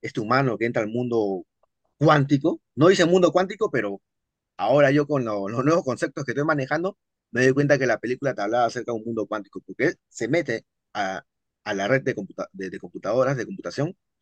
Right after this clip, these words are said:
y, y, y vive ahí. Pues la cosa es que este personaje se queda ahí atrapado como veinte, treinta años, ¿no? Y su hijo va a, a tratar de rescatarlo luego de veinte, treinta años, ¿no? Y en el diálogo que tiene su hijo con,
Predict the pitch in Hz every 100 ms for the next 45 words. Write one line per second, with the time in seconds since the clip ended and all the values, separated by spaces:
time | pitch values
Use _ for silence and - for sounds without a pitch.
0 | _ _ _ _ _ _ - 104 92 90
1 | 87 98 90 98 123 113 117 95 110 156
2 | 196 - _ _ _ _ _ _ - -
3 | - 151 175 156 113 127 165 185 _ _
4 | - 107 127 131 139 143 - 98 123 127
5 | 104 104 135 131 101 120 127 - 98 -
6 | _ _ _ _ - 131 143 147 143 131
7 | 113 127 135 131 - 92 90 - - 92
8 | - 101 117 120 - 98 127 110 98 117
9 | 139 113 107 156 156 117 147 131 190 123
10 | 92 - _ _ _ _ _ _ _ -
11 | _ _ _ _ - 147 165 151 117 139
12 | 151 156 156 123 139 147 135 127 135 151
13 | 135 110 101 98 95